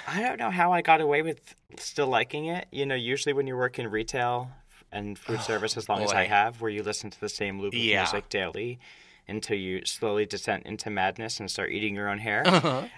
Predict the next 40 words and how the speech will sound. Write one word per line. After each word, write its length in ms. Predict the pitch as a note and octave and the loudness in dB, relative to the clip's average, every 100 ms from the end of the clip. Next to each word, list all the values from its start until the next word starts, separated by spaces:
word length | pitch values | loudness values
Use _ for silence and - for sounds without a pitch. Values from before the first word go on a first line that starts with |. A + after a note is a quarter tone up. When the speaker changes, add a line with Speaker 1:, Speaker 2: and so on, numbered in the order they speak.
| - | 4
Speaker 1:
Um, 500 | A#2+ A#2+ A#2 A#2 A2 - - - | 8 8 8 0 -8 -8 0 2
Speaker 2:
<laughs> 220 | - - | 2 4
Speaker 1:
I 360 | D3 C#3+ D3 C#3+ | 8 8 8 6
don't 260 | D#3 C#3+ | 4 2
know 140 | D3+ E3 | 4 4
why. 360 | C#3+ D#3+ G#3+ | 6 4 4
Something 460 | D3+ C3 B2 C#3+ C#3+ | 2 0 0 -4 -4
about 220 | C#3 C#3 | -4 -6
the 60 | - | -6
Christmas 460 | C#3+ C#3 D3+ - | -4 -4 -4 -6
mu-, 140 | A#2 - _ | -8 -8 _
it's 240 | B2+ B2+ - | 0 0 0
like, 560 | D#3+ D#3 - - - - - - | 0 0 -4 -10 -10 -10 -12 -20
<laughs> 240 | _ - - | _ -20 4
maybe 240 | D3+ D#3+ | 4 6
it 40 | F3 | 4
was 160 | F3 | 4
my 160 | E3 C3+ | 6 6
escape 640 | B2+ - - F2 C#2+ - - | 4 -4 -2 -2 -2 -8 -16
<laughs> 80 | - | -12
from 320 | - - B2+ | -4 -2 4
those 220 | B2 A#2 | 4 4
days, 400 | C3+ A#2+ B2 - - _ - - | 4 4 2 -6 -8 _ -20 -6
from 220 | - B2+ | -4 -2
the 80 | A#2 | 0
madness 460 | A#2 A2+ A2+ A#2 - | 8 8 8 0 4
I 100 | G#2+ | 4
was 140 | A2+ | 4
living 340 | A2 G#2 A#2+ | 2 2 2
in, 220 | B2+ D3+ F3 - - - - | 0 -2 -10 -14 -20 -20 -12
and 120 | G#2+ G#2+ | -6 0
just 180 | - | 0
like, 240 | A#2+ A#2 - - | 0 -6 -8 -12
Speaker 2:
Maybe. 680 | B2+ C3 G#3 C#3+ F2+ F#2+ G#2 | -4 -2 0 0 2 2 2
Speaker 1:
maybe 280 | G2+ G#2+ A2+ | 0 0 2
it 40 | |
was, 200 | G#2+ - - | 2 -2 -2
I 120 | F#2 | -2
don't 120 | F2 | -2
know. 180 | E2+ | -8